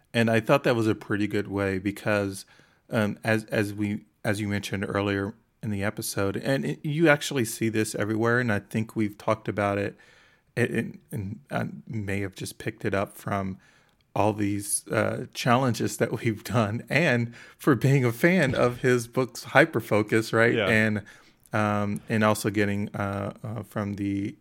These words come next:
Speaker 1: uh, Atomic Habits book,
Speaker 2: Mm-hmm.
Speaker 1: w-, like, w-, two of my favorite books on productivity and deriving the idea that productivity is what you're being intentional about.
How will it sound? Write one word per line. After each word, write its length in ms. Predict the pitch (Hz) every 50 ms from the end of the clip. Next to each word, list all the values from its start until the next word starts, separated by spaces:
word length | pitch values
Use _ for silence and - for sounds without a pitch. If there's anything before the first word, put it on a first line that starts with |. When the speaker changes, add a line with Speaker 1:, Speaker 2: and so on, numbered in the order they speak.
| - - -
Speaker 1:
uh, 280 | - 127 120 123 123 139 - _ _ _ _ _ _ _ _ _ _ _ _ -
Atomic 640 | 156 156 151 - - - - 113 107 107 104 - - - -
Habits 380 | - - 113 104 98 104 98 -
book, 240 | - 139 107 101 95
Speaker 2:
Mm-hmm. 220 | 95 95 - -
Speaker 1:
w-, 140 | 127 - - - -
like, 180 | - 101 95 - -
w-, 300 | - - - - - - - -
two 120 | - - 151
of 40 | 143
my 120 | 143 117 113
favorite 440 | - - 107 101 95 101 104 - - _ _ _ _ _ _ _ _ _ - - 107 - _ -
books 420 | - 113 101 101 101 - - - - -
on 220 | 110 107 120 127
productivity 920 | 120 - 113 107 104 110 107 - - - 117 98 101 98 101 101 - - -
and 360 | - 131 123 107 104 104 98
deriving 680 | 95 107 101 95 101 95 107 117 127 117 120 110 110 107 101
the 140 | 107 101
idea 500 | 101 98 98 95 - 110 117 107 101 101
that 500 | 92 92 107 110 110 107 - - - - - _ _ _ _ _ _ _ _ _ _ _ _ _ -
productivity 640 | - 127 117 110 107 - - - 123 107 104 104 104
is 140 | 101 98 104
what 160 | 107 110 113
you're 120 | 101 104
being 260 | 95 98 95 98 104 -
intentional 480 | 123 98 - - 107 107 - - 120 117
about. 300 | 113 120 120 135 156